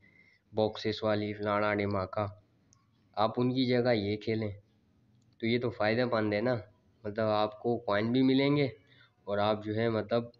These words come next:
मतलब पैसे मिलेंगे आपको गेम खेलने के, ये समझ लें। बाकी अगर आपने अभी तक मेरा चैनल सब्सक्राइब नहीं किया है तो सब्सक्राइब कर लो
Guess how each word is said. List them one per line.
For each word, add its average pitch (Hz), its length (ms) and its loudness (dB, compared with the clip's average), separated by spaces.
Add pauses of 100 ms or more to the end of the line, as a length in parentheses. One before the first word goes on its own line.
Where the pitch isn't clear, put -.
(1900)
मतलब 107 240 -2
पैसे 113 340 0
मिलेंगे 120 380 2
आपको 113 380 0
गेम 117 300 0
खेलने 98 380 -10
के, - 140 -20 (1160)
ये 120 140 2
समझ 101 300 -4
लें। 98 220 -6 (1600)
बाकी 113 440 -2 (380)
अगर 120 280 0
आपने - 1300 -2
अभी 120 200 0
तक 117 260 -2
मेरा 107 320 -2
चैनल 110 420 -4
सब्सक्राइब 104 680 -6
नहीं 113 220 -2
किया 110 280 -6
है 104 80 -4
तो 98 100 -16
सब्सक्राइब 107 680 -4
कर 110 80 -4
लो 127 180 0